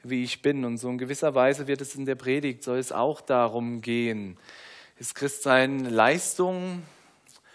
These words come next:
oder Beziehung? Jetzt würden wahrscheinlich viele sagen, „Ja, ist doch ganz klar, und ihr wisst eigentlich auch schon die Antwort“, aber vielleicht das ein oder andere leben wir vielleicht doch anders und vielleicht eben manchmal auch unterbewusst.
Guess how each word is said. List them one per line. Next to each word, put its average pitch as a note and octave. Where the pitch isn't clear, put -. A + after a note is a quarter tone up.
oder C#3
Beziehung? B2
Jetzt G#2+
würden C3
wahrscheinlich B2+
viele D3
sagen, A#2
„Ja, A2
ist F#2+
doch G#2+
ganz G2
klar, C3
und B2
ihr G#2+
wisst C#3
eigentlich A#2+
auch A2
schon A#2+
die A2
Antwort“, E3
aber C#3+
vielleicht F3+
das E3+
ein F#3+
oder F3
andere F#3
leben F3+
wir F3+
vielleicht E3
doch G#3+
anders D3+
und C#3
vielleicht C#3
eben D3+
manchmal D3
auch B2
unterbewusst. C#3+